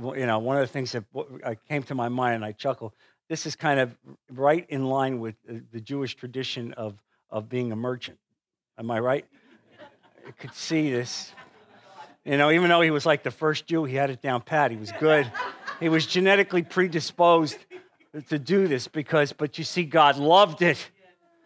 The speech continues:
God loves it. He loves to see you reaching out. And, and, and I'm gonna tell you something that I personally believe this,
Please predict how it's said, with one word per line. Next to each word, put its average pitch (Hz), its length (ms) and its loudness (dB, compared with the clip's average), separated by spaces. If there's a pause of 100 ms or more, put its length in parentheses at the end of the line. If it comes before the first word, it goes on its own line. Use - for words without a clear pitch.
(720)
God 180 360 6
loves 185 520 6
it. 135 120 -8
He 165 140 -4
loves 220 540 4
to 190 120 -10
see - 200 -4
you 185 220 0
reaching 180 520 -2
out. 160 220 4
And, 151 240 -4
and, 147 280 -4
and 196 160 4
I'm 285 100 8
gonna 311 180 6
tell 240 280 4
you 202 200 0
something 165 720 2
that 170 120 4
I 226 160 6
personally 226 560 -2
believe 175 400 -2
this, 143 340 -2